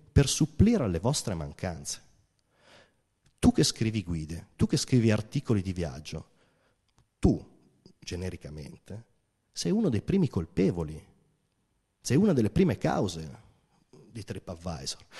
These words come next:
perché se la gente iniziasse a fare il giornalismo in maniera seria in questo paese, anche per recensire alberghi, eh, sono solo marchette. Il problema è che sono solo marchette.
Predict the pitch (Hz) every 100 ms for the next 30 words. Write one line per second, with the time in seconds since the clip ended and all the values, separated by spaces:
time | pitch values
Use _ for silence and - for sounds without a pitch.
0 | - - 143 180 - 185 185 - - 151
1 | 202 233 147 - 156 113 - 139 113 95
2 | 107 107 107 165 147 92 - 104 92 120
3 | 98 - 104 82 76 80 - - 80 -
4 | 76 65 80 95 104 _ _ _ _ _
5 | 170 233 247 175 - 101 110 - 120 113
6 | - 139 127 117 107 113 113 110 110 127
7 | - - - 170 - 226 208 151 113 -
8 | - 131 - - 82 78 - _ _ -
9 | - 185 233 208 110 101 139 - 147 220
10 | 180 98 - - 117 - -